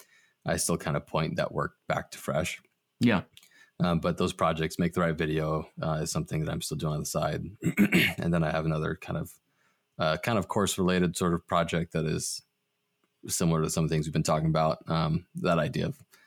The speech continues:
Speaker 1: helping people solve problems and growing a creative culture and, um, that kind of thing. But, uh, other courses that are kind of related to creative folks and, and that kind of thing.
Speaker 2: Very cool. Uh, talk to me about, um, uh,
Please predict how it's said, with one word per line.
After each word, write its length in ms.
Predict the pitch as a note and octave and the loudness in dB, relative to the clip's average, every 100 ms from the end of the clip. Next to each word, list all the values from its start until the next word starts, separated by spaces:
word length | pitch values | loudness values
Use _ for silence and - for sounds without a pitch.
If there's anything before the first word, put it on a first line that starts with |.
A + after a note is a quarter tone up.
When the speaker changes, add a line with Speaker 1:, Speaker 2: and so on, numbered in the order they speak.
| _ _ _ - | _ _ _ -2
Speaker 1:
helping 220 | B2+ G#2 | 0 2
people 240 | A#2 G#2+ | 0 0
solve 300 | G2 A2+ G#2+ | 2 2 2
problems 580 | A#2 G#2 G2+ G#2 G2 F2 | 4 6 6 6 4 4
and 100 | F2 | 2
growing 200 | E2+ G2 | 4 4
a 60 | G2 | 2
creative 320 | - G#2 F2 | 4 2 4
culture 580 | G#2 F#2+ - F#2+ F#2 F2 | 2 2 4 4 6 6
and, 220 | D#2+ D2+ - - | 4 0 -4 -4
um, 360 | E2 E2+ D#2+ D#2+ | -2 0 -2 0
that 120 | D2+ | -2
kind 120 | - D#2 | -2 -4
of 60 | - | -2
thing. 240 | D#2 D#2+ | -2 0
But, 140 | - - - | -4 -8 -4
uh, 100 | F#2+ - | -2 0
other 180 | F#2+ F2 | 2 0
courses 440 | - E2 E2 E2 | 2 -2 0 -2
that 100 | E2+ | -2
are 60 | E2 | -4
kind 180 | - D#2+ | -2 0
of 60 | |
related 320 | D#2 E2+ D#2+ E2+ | 0 -2 -2 -2
to 160 | E2 - _ - - _ - | -6 -6 _ -20 -20 _ -4
creative 260 | E2+ E2 | 0 0
folks 420 | - - - - - | 0 -2 -2 -4 -6
and, 160 | G2+ - _ _ _ _ _ _ _ - - - _ _ - | -6 -8 _ _ _ _ _ _ _ -20 -20 -20 _ _ -2
and 120 | E2 | 0
that 120 | D2 | 0
kind 120 | E2 | -2
of 80 | D2 | -4
thing. 280 | - C#2+ D#2+ - _ _ - | -4 -6 -6 -10 _ _ -2
Speaker 2:
Very 180 | A#2 A#2+ | 0 2
cool. 340 | - B2+ G2+ _ _ _ - - | 4 2 2 _ _ _ -8 4
Uh, 300 | D#3 D#3+ D3+ | 8 8 6
talk 220 | D#3+ F#3+ | 6 6
to 60 | F#3+ | 8
me 100 | G3+ | 8
about, 360 | D#3+ D#3 D#3 | 8 6 6
um, 480 | D#3 C#3 C3 B2 - _ | 4 8 8 8 4 _
uh, 500 | B2 A#2+ A#2 A2+ A2+ | 4 4 4 4 2